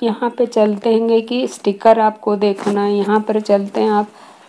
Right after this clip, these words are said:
शायद media में जाते हैं। मीडिया में जाके WhatsApp sticker आपके देखिए यहाँ पे मिल रहेंगे, तो इनको आप recover कर सकते हैं। आप यहाँ से link को recover कर सकते हैं, थ्री फ़ोर्टी फ़ाइव links दिखा रहा है,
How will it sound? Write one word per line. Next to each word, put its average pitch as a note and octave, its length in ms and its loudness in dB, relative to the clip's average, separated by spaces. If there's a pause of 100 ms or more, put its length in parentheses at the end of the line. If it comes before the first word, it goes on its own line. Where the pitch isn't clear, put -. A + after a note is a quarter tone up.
(200)
शायद G#3 320 2
media G#3+ 480 6
में G3+ 200 -2
जाते F#3 360 0
हैं। G3+ 60 0
मीडिया A3 440 0
में B3 160 0
जाके A3 340 4
WhatsApp G#3 600 0
sticker G#3 560 2
आपके G#3+ 380 0
देखिए G3+ 360 -2
यहाँ F#3+ 280 0
पे G3 180 -6
मिल F#3+ 280 -4
रहेंगे, F3+ 400 -6 (480)
तो A3 60 2
इनको G#3 280 4
आप A#3+ 240 8
recover A3 460 0
कर G#3 180 2
सकते G3 440 -8
हैं। G3 100 -6
आप G3+ 240 -6
यहाँ G#3+ 240 4
से A3+ 160 2
link A3 520 4
को C4 140 8
recover A3 500 4
कर G3+ 200 2
सकते G3+ 380 -4
हैं, G3+ 80 2
थ्री A3+ 260 -2
फ़ोर्टी A#3 380 0
फ़ाइव A3 320 4
links A3 420 0
दिखा F#3 360 2
रहा F#3+ 120 -2
है, F#3+ 80 -4